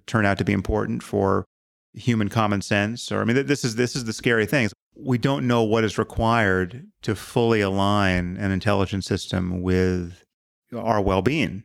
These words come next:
you know? And, and so we could neglect to put something like our common sense, because we would, don't perfectly understand it, into these systems. And then you can get errors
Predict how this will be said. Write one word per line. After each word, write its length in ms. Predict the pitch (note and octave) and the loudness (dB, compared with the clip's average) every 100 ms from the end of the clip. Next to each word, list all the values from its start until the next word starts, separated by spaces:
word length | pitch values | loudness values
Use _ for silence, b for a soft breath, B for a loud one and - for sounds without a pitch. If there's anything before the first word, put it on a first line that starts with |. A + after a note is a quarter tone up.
| _ | _
you 100 | - | -6
know? 200 | G2 F#2+ - | -4 -4 -4
And, 540 | A2+ A2 A2+ G#2 G#2 | -4 0 2 2 0
and 220 | A3 G#2+ G2 | 0 -2 0
so 520 | - G#2 F#2+ F#2 F2+ _ _ _ _ _ | 0 2 4 2 -2 _ _ _ _ _
we 160 | A2 A2+ | -2 0
could 180 | B2 | 0
neglect 800 | A2 A2 G#2 B2 C3 - - - | 0 0 2 2 0 -6 -18 -16
to 140 | - A#2 | -6 -4
put 480 | - A2 G#2 - - _ _ _ _ | -4 -6 -8 -12 -20 _ _ _ _
something 340 | - G#2+ A2 G2+ | -4 -2 0 2
like 260 | G#2 G#2+ | 2 0
our 120 | G#2+ | -2
common 380 | G2+ A#2 A2 G#2 | 0 0 2 0
sense, 580 | - C#3 G#2+ F#2 - - _ | 0 0 0 -2 -8 -16 _
because 300 | A2+ G2+ F#2+ | -8 -4 0
we 80 | G#2 | 0
would, 160 | G2 | 0
don't 220 | F#2+ G#2 F#2+ | 0 0 0
perfectly 340 | A2 - G#2 | -2 0 0
understand 480 | G#2 G2 B2 C3+ G#2+ | 0 0 0 0 0
it, 80 | F#2+ | 0
into 640 | A2+ G#2 F#2 G2+ F#2+ F#2 - _ _ - | 0 0 0 0 0 -2 -10 _ _ -4
these 140 | A2 | -2
systems. 420 | - G#2 - G#2+ G2 | 0 -2 -2 -4 -2
And 140 | A#2 | 0
then 140 | A2+ B2+ | 2 2
you 120 | B2 | 0
can 160 | B2 | 0
get 360 | A2 B2 D3 - | 0 2 0 -2
errors 800 | - B2 D3+ A#2+ G2+ G#2+ A#2+ - | -2 0 2 2 2 0 -4 -14